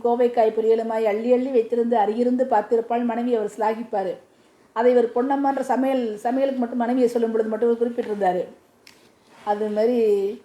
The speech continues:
மனைவியை நினைக்கும் பொழுது நமக்கு வீட்டுக்கு வந்தோன்னே அம்மாவோ மனைவியோ சாப்பாடு தான் ஃபஸ்ட்டு ஞாபகம் வரும். அது அழகா இருந்தது. "சங்கிலினே பால் வந்து குழந்தை பருவம், மணவரை சங்கு பருவம்,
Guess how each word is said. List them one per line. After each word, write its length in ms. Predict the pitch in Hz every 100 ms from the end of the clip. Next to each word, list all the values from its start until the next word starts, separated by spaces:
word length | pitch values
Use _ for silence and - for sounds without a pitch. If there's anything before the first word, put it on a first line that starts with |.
| _ _ -
மனைவியை 380 | 214 226 262 247
நினைக்கும் 300 | 240 240 247
பொழுது 440 | 233 226 247 302 - _ _
நமக்கு 580 | - 226 214 220 208 - - _ _ -
வீட்டுக்கு 380 | 247 247 233 226
வந்தோன்னே 300 | 233 247 220
அம்மாவோ 320 | 247 233 247
மனைவியோ 380 | 226 226 226 240
சாப்பாடு 360 | 240 233 247
தான் 100 | 240
ஃபஸ்ட்டு 180 | 226 -
ஞாபகம் 400 | 226 208 220 214
வரும். 300 | 196 214 226 _ _ -
அது 120 | 208
அழகா 300 | 196 208 247
இருந்தது. 460 | 214 202 214 311 - _ _ _ _ _ _ _ -
"சங்கிலினே 640 | 247 254 269 262 262 262
பால் 280 | 233 233 240
வந்து 300 | 226 233 285
குழந்தை 360 | 220 226 226
பருவம், 440 | 220 214 208 233 277
மணவரை 360 | 208 226 254 247
சங்கு 340 | - 220 220
பருவம், 460 | 247 202 214 214 214